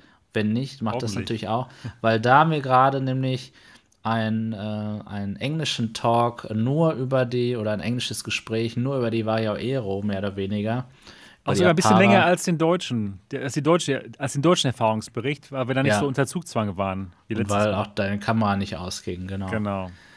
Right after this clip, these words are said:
Speaker 1: Gegensatz zu meiner, richtig. Ja, so ist es. Das war sehr gut. Also seid da gespannt und natürlich auch die nächsten Tage auf den Erfahrungsbericht hier.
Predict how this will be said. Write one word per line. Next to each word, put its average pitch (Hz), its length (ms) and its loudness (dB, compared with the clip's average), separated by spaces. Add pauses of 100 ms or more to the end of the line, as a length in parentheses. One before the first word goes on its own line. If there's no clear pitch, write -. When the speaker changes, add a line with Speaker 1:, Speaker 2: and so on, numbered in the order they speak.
(200)
Speaker 1:
Gegensatz 95 400 -6
zu - 80 -4
meiner, 95 540 -2
richtig. 92 480 -8 (880)
Ja, 151 320 10
so 127 180 2
ist 190 160 6
es. 113 460 2 (360)
Das 117 300 0
war 147 160 6
sehr 156 200 2
gut. 151 440 4
Also 123 240 2
seid 135 240 2
da 127 100 2
gespannt 127 680 0
und 147 520 -2
natürlich 127 360 0
auch 117 120 0
die 120 120 -2
nächsten 120 320 -2
Tage 113 360 0
auf 110 140 -4
den 107 140 -4
Erfahrungsbericht 110 840 -4
hier. 104 460 -4